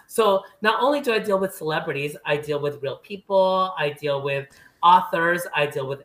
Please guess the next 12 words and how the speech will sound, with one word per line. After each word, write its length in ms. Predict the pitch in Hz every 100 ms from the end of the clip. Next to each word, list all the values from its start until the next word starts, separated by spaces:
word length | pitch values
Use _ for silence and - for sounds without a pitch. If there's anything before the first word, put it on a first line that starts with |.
| -
experts. 760 | 175 - - 180 175 175 175 - - _
So 280 | - 196 180 180
as 160 | 185 208
a 40 |
producer, 880 | - 175 190 226 - 156 156 156 - _ _
you 220 | 160 190 226
have 320 | 208 202 -
to 100 | 185
make 220 | 170 160
sure 420 | - - 175 180 160
that, 420 | 135 131 139 175
uh, 140 | 165